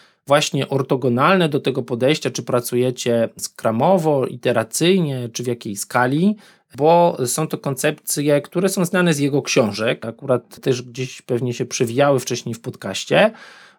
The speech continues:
Natomiast tu model jest bardzo podobny do modelu, y, Scrum dot org, a więc jest, y, kurs, test i można powiedzieć również jakaś forma pewnie rozwijanej w przyszłości certyfikacji.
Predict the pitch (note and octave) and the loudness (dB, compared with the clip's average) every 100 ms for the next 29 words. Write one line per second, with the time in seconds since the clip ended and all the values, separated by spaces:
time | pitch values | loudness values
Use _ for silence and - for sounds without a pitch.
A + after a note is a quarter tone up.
0 | - C3+ E3+ F#3+ G3 F#3+ F3+ - - - | -6 0 0 4 4 4 2 -2 -8 0
1 | G#3+ G#3 F#3+ E3+ D#3 E3+ D#3 D3 C3+ D3+ | 4 4 4 4 4 2 0 0 2 4
2 | E3 D3+ C3+ C3 C3 B2+ C3+ B2 B2+ B2 | 4 0 2 2 2 0 2 2 0 -2
3 | A#2+ A#2+ A2+ C3 A#2 G2+ A#2 D#3+ D#3 C#3+ | -2 -4 -2 -4 -2 -2 2 4 4 2
4 | A#2+ A#2 - G2+ - - A2 G2+ - E3+ | 0 -4 -10 -12 -12 -6 -4 -4 -2 2
5 | E3+ D3+ - - C#3+ C#3+ C#3 - - A#2 | 4 2 -2 -2 2 2 0 -4 -12 -10
6 | A#2+ B2+ _ - A#2 A#2+ B2+ A#2+ A#2 A2+ | -8 -8 _ -8 -2 0 0 0 -2 -2
7 | G#2 B2 C#3 B2+ A#2 A#2+ B2 - B2+ B2 | 0 2 2 0 0 -2 -4 -2 0 0
8 | B2 B2 - - F#3+ E3+ D3+ C3+ B2+ C3 | -2 -6 0 4 4 4 4 2 0 2
9 | C3+ - - - A#2+ A#2+ - B2 B2 - | 0 -2 -8 -2 0 0 -4 -6 -6 -2
10 | D3 C3 C#3 E3+ - F#2 - - | -4 -2 0 0 2 -2 -2 -10